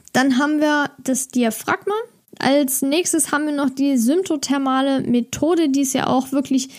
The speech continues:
sehr, sehr beliebt und eigentlich ist die zur Familienplanung ge-, ge-, wie soll ich sagen? Ja, genau, die wird eigentlich zur Familienplanung eingesetzt, aber im Prinzip kann man das auch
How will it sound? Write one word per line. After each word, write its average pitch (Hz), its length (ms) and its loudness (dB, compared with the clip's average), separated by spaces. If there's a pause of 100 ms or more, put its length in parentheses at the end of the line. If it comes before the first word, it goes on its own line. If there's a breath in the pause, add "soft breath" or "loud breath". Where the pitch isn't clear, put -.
(220 loud breath)
sehr, 269 280 2
sehr 285 140 2
beliebt 254 520 2
und 277 340 -2
eigentlich 339 760 0
ist - 260 -4
die 277 320 0
zur 254 260 -2
Familienplanung 311 920 2
ge-, 285 120 -4 (220)
ge-, 262 720 0 (240)
wie 226 60 -6
soll 208 140 0
ich 202 60 -4
sagen? 196 380 0
Ja, 190 140 0 (420)
genau, 269 280 0
die 269 200 0
wird 254 200 -2
eigentlich 254 280 2
zur 247 140 -2
Familienplanung 277 720 0
eingesetzt, 269 600 -2 (560 loud breath)
aber 285 420 4
im 269 100 2
Prinzip 294 720 0 (100)
kann 254 160 0
man 262 160 0
das 240 140 -2
auch 233 340 0